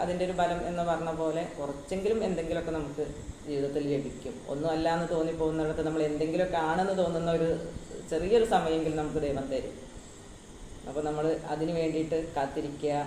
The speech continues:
നമ്മൾ പ്രവർത്തിച്ചു കൊണ്ടേയിരിക്കുക. അങ്ങനെയൊക്കെ ചെയ്യുമ്പോൾ നമുക്ക് നല്ലത് തന്നെ വരും. കാത്തിരിപ്പാണ് നമ്മുടെ ലൈഫിൻ്റെ ഏറ്റവും കൂടുതൽ വേണ്ടത്. കാരണം ഏത് കാര്യം നമുക്ക് അപ്പം സാധിക്കണം എന്ന് പറഞ്ഞാൽ ഒരിക്കലും നടക്കില്ല. നമ്മൾ എന്തെങ്കിലും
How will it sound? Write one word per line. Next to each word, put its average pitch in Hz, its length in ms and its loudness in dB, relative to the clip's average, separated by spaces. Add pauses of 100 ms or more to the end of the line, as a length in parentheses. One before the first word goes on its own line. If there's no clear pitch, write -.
(180)
നമ്മൾ 135 240 -6
പ്രവർത്തിച്ചു 147 460 0
കൊണ്ടേയിരിക്കുക. 147 640 2 (640)
അങ്ങനെയൊക്കെ 147 380 -2
ചെയ്യുമ്പോൾ 147 400 2
നമുക്ക് 147 280 0 (180)
നല്ലത് 143 320 2
തന്നെ 139 240 0
വരും. - 240 -4 (560)
കാത്തിരിപ്പാണ് 170 640 2
നമ്മുടെ 156 260 2 (220)
ലൈഫിൻ്റെ 139 360 0 (200)
ഏറ്റവും 143 340 -2 (880)
കൂടുതൽ 151 280 0 (120)
വേണ്ടത്. 123 400 0 (560)
കാരണം 147 220 -2 (100)
ഏത് 165 220 2
കാര്യം 175 340 6
നമുക്ക് 165 220 0
അപ്പം 208 260 2
സാധിക്കണം 160 380 4
എന്ന് 160 140 2
പറഞ്ഞാൽ 151 200 0 (100)
ഒരിക്കലും 147 420 -2
നടക്കില്ല. 123 400 -4 (640)
നമ്മൾ 143 220 -2
എന്തെങ്കിലും 156 340 2